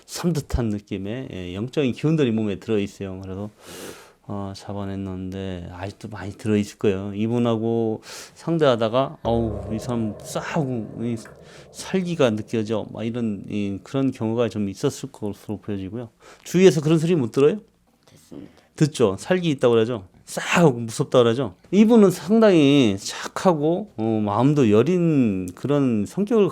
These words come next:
Speaker 1: 소유자인데, 어, 영적인 부분들이 그런 느낌을 갖게 하고 힘들게 합니다. 자, 제가 여기 이 종이에다가 목에 있는 영적인 부분을 좀 빼서, 어, 뭐 여기다 잡아놓고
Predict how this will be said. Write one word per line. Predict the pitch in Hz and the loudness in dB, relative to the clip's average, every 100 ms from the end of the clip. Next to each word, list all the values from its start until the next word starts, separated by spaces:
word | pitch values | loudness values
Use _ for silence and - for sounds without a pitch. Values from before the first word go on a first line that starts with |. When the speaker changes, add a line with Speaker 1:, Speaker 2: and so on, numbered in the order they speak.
| - | -4
Speaker 1:
소유자인데, | - - 208 156 127 117 175 - - _ - - - - _ | -8 0 2 4 2 2 -2 -6 -10 _ -20 -20 -20 -20 _
어, | 123 123 120 | -2 -2 0
영적인 | 139 202 233 220 | 0 2 2 2
부분들이 | 180 160 147 135 127 160 | 0 -2 0 0 -2 -4
그런 | 170 - 147 139 117 101 95 | -8 -2 2 4 4 0 -4
느낌을 | - 110 147 220 180 131 | -4 -4 -2 2 4 4
갖게 | 110 - - 123 | 0 -10 -2 -2
하고 | 101 117 110 143 147 139 | 0 -4 -2 -4 -6 -6
힘들게 | 185 202 185 120 | 0 2 2 -4
합니다. | 101 92 85 87 92 - _ - | -4 -6 -8 -12 -16 -20 _ -20
자, | - 123 110 98 | -2 2 2 -2
제가 | - 151 113 127 87 113 | -2 2 2 0 -2 -2
여기 | 135 147 135 | 0 2 2
이 | 110 104 90 - | 2 2 -2 -12
종이에다가 | - 131 165 156 101 95 123 151 | -4 4 6 6 4 0 -2 -2
목에 | 104 127 151 | -2 2 4
있는 | 120 101 95 | 4 2 0
영적인 | 123 143 139 104 | 0 0 0 0
부분을 | 101 101 | -2 -4
좀 | 95 92 | -4 -4
빼서, | - 156 107 135 113 - - | 0 0 0 -4 -6 -18 -16
어, | - 87 87 87 - - | -10 -8 -10 -12 -18 -14
뭐 | 92 | -10
여기다 | 85 87 - 82 - - 80 - _ _ _ _ _ | -8 -10 -10 -12 -14 -18 -18 -20 _ _ _ _ _
잡아놓고 | - 92 92 92 - 123 139 | -12 -8 -6 -8 -4 -2 -2